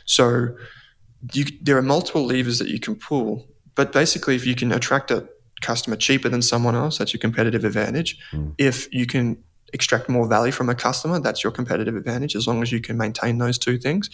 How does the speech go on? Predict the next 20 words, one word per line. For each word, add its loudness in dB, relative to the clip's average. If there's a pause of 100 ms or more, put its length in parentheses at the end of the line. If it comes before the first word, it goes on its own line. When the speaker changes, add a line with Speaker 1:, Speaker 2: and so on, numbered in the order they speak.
(120)
Speaker 1:
And 0
if 4
you 4
can 4
do 6
both 2 (460)
wonderfully, 0 (380)
then 2
you're 2
going 2
to -2
have -2
a -10
fantastic -6
business -4
and -2
everything -4
will -6
be -8
fine. -2